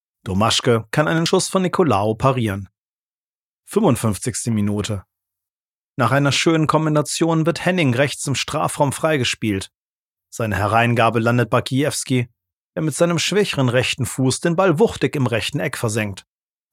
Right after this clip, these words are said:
Das drei zu null. Siebzigste Minute. Nicolaou mit einem eher unkontrollierten langen Ball aus der eigenen Hälfte, den sich Lauberbach schnappen kann.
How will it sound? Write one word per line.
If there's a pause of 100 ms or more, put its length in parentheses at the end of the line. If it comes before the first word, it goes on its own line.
(160)
Das
drei
zu
null. (1600)
Siebzigste
Minute. (1040)
Nicolaou
mit
einem
eher
unkontrollierten
langen
Ball
aus
der
eigenen
Hälfte, (220)
den
sich
Lauberbach
schnappen
kann.